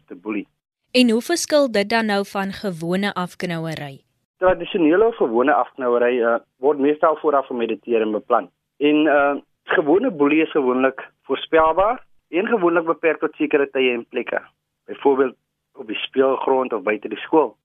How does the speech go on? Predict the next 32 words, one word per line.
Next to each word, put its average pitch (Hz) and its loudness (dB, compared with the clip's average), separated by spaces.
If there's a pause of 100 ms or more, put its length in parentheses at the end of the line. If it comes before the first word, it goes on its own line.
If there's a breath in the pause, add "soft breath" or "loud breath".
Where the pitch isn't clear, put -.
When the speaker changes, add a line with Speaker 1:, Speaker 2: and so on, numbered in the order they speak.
(400)
Speaker 1:
Nou, 131 0
dit 139 2
gee 208 -2
die 185 -6
teken 147 -2
'n 113 -2
mate 104 0
van 113 -2
voorspelbaarheid. 113 -2 (180)
En 113 -20
daar 113 2
is 139 -4
tye 196 2
en 202 -4
plekke 165 -2
waar 131 2
hy 107 -4
of 120 -2 (100)
sy 135 2 (140)
veilig 185 2
kan 131 -2
voel 120 -2 (180)
of - -6
gaan 120 2
wegkruip. 110 -2 (440)
Gewone 175 2
afknouery 190 0
gebruik 147 0
gewoonlik 151 -2
aggressie - -2 (200)
en 117 -2
mag - 0